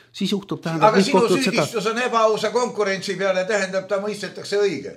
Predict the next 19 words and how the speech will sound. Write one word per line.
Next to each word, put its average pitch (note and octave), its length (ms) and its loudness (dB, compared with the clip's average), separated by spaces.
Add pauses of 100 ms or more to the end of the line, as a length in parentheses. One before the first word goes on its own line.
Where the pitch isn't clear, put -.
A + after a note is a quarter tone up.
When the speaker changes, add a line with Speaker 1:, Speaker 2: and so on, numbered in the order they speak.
Speaker 1:
Ei, C3 80 6
no D3+ 140 2
aga E3+ 100 -2
loomulikult, F#3+ 640 -2
ja A#2+ 80 -2
küsimus D3+ 400 -4
on D#3 80 -8
ka D#3 80 -8
selles, C#3+ 380 -6
et - 100 -16
kui C3+ 80 -4
sa C3 160 -6
süüdistad C3+ 480 -10
ju C3 140 -6
kedagi C3+ 260 -10
korruptsioonis, C3+ 800 -8
siis A2+ 80 -14
paratamatult D3 640 -8
leitakse G#2+ 540 -8